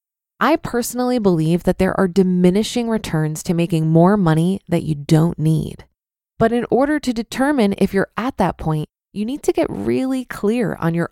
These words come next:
optimal level of spending. I have a friend who's very financially secure, but she doesn't feel like she can take her foot off the gas until she reaches a million dollars in net worth.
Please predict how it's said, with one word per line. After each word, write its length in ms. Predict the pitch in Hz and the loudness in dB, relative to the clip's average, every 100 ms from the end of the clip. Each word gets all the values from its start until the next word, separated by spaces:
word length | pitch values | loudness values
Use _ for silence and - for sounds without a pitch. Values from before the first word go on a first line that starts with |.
| _ 185 | _ -4
optimal 600 | 196 - - 208 214 196 | -4 -4 -2 0 0 2
level 300 | 165 165 160 | 2 2 0
of 140 | 160 | -4
spending. 600 | - - 151 147 - 180 - _ _ _ _ _ _ - | -8 -4 -4 -4 -8 -10 -16 _ _ _ _ _ _ -2
I 120 | 240 | 0
have 120 | 320 | 2
a 80 | 339 | 0
friend 380 | - 190 180 175 | 0 0 0 0
who's 260 | 185 185 | 0 0
very 480 | 165 175 190 202 208 | 2 2 4 4 0
financially 600 | 202 185 160 156 - 151 | 0 -2 -2 -4 -2 -4
secure, 600 | 147 - - - - 165 _ - | -4 -10 -8 -8 -8 -12 _ -2
but 140 | 262 | -2
she 140 | - 294 | 0 0
doesn't 300 | 339 415 392 | 0 -2 -4
feel 180 | 302 302 | -2 -2
like 140 | 285 | -2
she 140 | - | -8
can 120 | 247 226 | -8 -6
take 220 | 226 - | -6 -4
her 100 | 202 | -6
foot 220 | - 160 | -2 0
off 180 | 165 196 | 0 -2
the 100 | - | -4
gas 320 | 117 120 233 185 | -4 -4 -4 -4
until 220 | 185 196 | 0 -2
she 180 | - 208 | 0 -2
reaches 460 | 180 185 247 247 - | -2 -2 -2 -2 0
a 80 | |
million 440 | 185 170 165 180 185 | 4 6 6 4 4
dollars 380 | 160 156 156 156 | 2 2 2 0
in 120 | 151 | 0
net 180 | 139 - | -4 -6
worth. 420 | - - - | -8 -10 -14